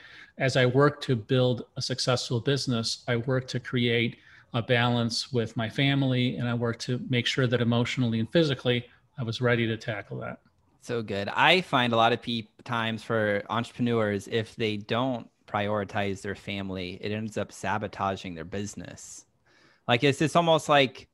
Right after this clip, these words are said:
Speaker 2: in this game of life, it's almost like there's a, this thing that we call the success engine that's almost has, like, five cylinders of a, of a motor. You can call it faith, like your connection to source, God, universe, whatever it is, different things for different people,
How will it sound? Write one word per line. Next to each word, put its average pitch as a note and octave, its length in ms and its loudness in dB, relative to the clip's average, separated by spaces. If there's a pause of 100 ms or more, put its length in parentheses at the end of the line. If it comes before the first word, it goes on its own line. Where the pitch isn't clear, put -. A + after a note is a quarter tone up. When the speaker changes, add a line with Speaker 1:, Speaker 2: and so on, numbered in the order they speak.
Speaker 2:
in C#3 80 -2
this C3 160 -2
game B2+ 220 2
of A2 100 -2
life, A2+ 300 4
it's A2+ 120 -6
almost A#2+ 280 -2
like A2 160 -2
there's G#2 260 -2
a, G2+ 160 -4
this A2 220 -6
thing A2 160 -8
that G2 80 -10
we G#2+ 80 -10
call F#2+ 180 -4
the F2+ 80 -8
success - 460 -4
engine G#2 260 -6
that's G2 140 -8
almost G2+ 240 -6
has, G#2 180 -4
like, G2 160 -4
five A#2+ 400 4
cylinders A2 480 -2
of G#2+ 140 -6
a, G2 260 -4
of G2+ 120 -4
a G2 40 -4
motor. F#2+ 380 -2
You F2+ 80 -6
can G#2 100 -10
call F#2+ 200 -2
it F#2+ 120 -4 (320)
faith, B2+ 480 4
like A2+ 160 -2
your G#2+ 80 -4
connection A#2 460 -2
to G2+ 60 -4
source, B2 380 0
God, A2 320 4
universe, A2 460 2
whatever G#2+ 240 2
it G#2 60 2
is, G#2+ 180 2
different A2 260 -6
things A2 160 -6
for G#2 100 -8
different G#2+ 280 -6
people, B2 460 0